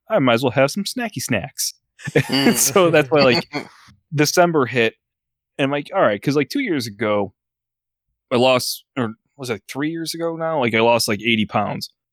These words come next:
Speaker 1: gained half back. I'm like, "You know what? Let me see if I can lose half again and get back down to the goal weight." And so, like, since December,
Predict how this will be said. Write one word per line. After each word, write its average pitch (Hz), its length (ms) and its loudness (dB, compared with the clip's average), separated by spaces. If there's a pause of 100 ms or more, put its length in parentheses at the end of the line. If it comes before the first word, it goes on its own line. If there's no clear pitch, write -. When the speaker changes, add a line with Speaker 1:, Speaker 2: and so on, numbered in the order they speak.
(120)
Speaker 1:
gained 180 260 4
half 151 320 0
back. 104 420 2 (380)
I'm 175 40 2
like, 170 140 0
"You 254 60 -2
know 277 60 -2
what? 254 160 -4
Let 247 120 -4
me 269 220 -8
see - 160 -2
if 185 80 0
I 190 60 4
can 156 260 -4 (760)
lose 160 380 4
half 117 360 2
again 107 480 -2
and 120 120 -2
get 120 220 0
back 135 240 2
down 123 320 2
to 123 80 -2
the 110 100 2
goal 131 320 4
weight." 101 320 -2 (420)
And 117 160 -2
so, 120 280 2
like, 107 420 -2
since - 320 -4
December, 107 720 0